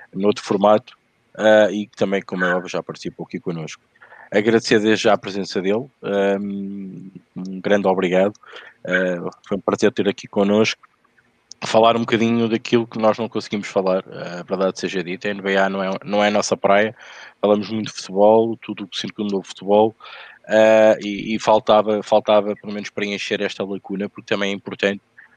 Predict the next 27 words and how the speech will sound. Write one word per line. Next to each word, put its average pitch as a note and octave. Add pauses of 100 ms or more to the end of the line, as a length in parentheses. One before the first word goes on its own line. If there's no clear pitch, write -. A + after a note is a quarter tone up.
(180)
eh, -
a -
retoma A2+
deste A2
desporto, - (260)
eh, - (720)
também G#2
move G2+ (300)
muitas F#2+
apostas F#2 (460)
em F3+
Portugal G2 (100)
e F#2 (260)
não F#2+
só. F2 (440)
Agradecer G#2
também G#2
ao G2+
Bruno G#2
aqui G2+
a F#2+
participação, G2+
mesmo G#2+
também G#2+
não G#2
percebendo G#2+
muito, A#2